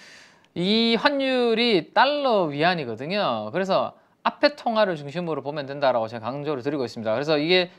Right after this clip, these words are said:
차트가 이렇게 올라가잖아요. 그러면 앞에 통화가 강세를 보인다라고 쉽게 이해를 하시면 됩니다. 이해되시죠? 그죠? 그러면 만약에 차트가 여기 내려오면 어떻게 되겠어요? 앞에 통화가 약세를 보이는 거니까 뒤에 위안화가 강세를 보이는 거겠죠.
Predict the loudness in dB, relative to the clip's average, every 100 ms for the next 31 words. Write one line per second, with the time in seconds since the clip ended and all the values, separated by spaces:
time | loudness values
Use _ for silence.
0 | 0 0 2 0 2 0 -2 0 2 4
1 | 2 0 -2 -2 -4 -4 -4 -2 -4 -6
2 | _ -20 -20 0 0 2 2 0 0 0
3 | 2 4 4 2 -8 _ _ -12 -6 -2
4 | 0 0 0 -4 0 0 2 -2 -6 -6
5 | -4 0 -2 -2 -6 -12 -10 -10 -12 -8
6 | -4 -2 -2 -2 -4 -2 -4 -6 -12 -8
7 | 2 4 4 4 4 4 2 0 2 2
8 | 4 4 4 0 -4 -6 -8 -10 -10 -10
9 | -12 _ _ _ 2 2 -2 -2 -2 2
10 | 0 0 -8 _ -4 -2 2 2 2 -4
11 | -6 -8 -6 -2 -2 -2 -10 -4 2 2
12 | 2 2 2 4 2 2 2 -10 -12 -6
13 | -4 -4 -4 -8 -10 -12 -14 -16 -18